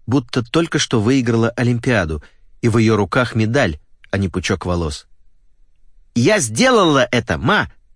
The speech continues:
радостно возопила Лена, увидев на мониторе Ольгу. "Что это?"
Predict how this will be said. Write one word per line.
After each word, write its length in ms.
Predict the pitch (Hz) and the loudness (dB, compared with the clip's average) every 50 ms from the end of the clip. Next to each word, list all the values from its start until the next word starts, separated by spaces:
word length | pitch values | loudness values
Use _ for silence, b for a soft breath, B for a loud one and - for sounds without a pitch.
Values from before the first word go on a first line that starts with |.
| _ - - _ - _ _ _ | _ -20 -20 _ -20 _ _ _
радостно 640 | - 98 101 110 104 98 98 - - 101 98 98 - | -4 -2 0 0 0 -2 -4 -4 -4 -4 -4 -4 -4
возопила 540 | - 104 104 101 104 110 101 - 110 92 87 | -4 -4 -2 -2 0 -2 -2 -2 -4 -4 -4
Лена, 420 | 87 90 110 147 160 131 95 85 b b b b b _ | -2 -2 0 -2 0 -2 -4 -6 b b b b b _
увидев 460 | - 120 107 101 120 131 127 131 117 113 | -4 -2 0 0 0 0 0 -2 -2 -2
на 100 | 107 98 | -4 -2
мониторе 460 | 95 98 95 90 - 101 101 95 104 | -2 -2 -4 -4 -2 -4 -2 -2 -4
Ольгу. 420 | - - 92 85 73 67 - 67 - _ _ - - - _ _ - - - - - _ _ - | -4 -4 -4 -4 -4 -6 -10 -12 -12 _ _ -20 -20 -20 _ _ -20 -20 -20 -20 -20 _ _ -14
"Что 480 | - - - - - - 135 120 98 - - | -8 -6 -6 -6 -4 -2 0 0 0 -2 -4
это?" 340 | - 90 78 - - - | -6 -8 -8 -8 -10 -18